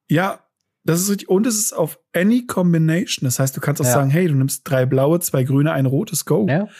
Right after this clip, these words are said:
Speaker 1: Es macht in so vielen dreifarbigen Decks Sinn. Es macht,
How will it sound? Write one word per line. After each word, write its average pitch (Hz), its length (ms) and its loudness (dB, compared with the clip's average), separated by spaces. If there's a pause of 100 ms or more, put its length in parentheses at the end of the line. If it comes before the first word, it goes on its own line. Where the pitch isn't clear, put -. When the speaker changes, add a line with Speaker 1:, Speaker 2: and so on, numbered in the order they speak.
(200)
Speaker 1:
Es 139 180 -2
macht 185 220 0
in 165 160 2
so 180 280 0
vielen 233 340 0
dreifarbigen 185 680 0
Decks 156 260 -2
Sinn. 180 280 0 (260)
Es 156 100 -8
macht, 170 180 0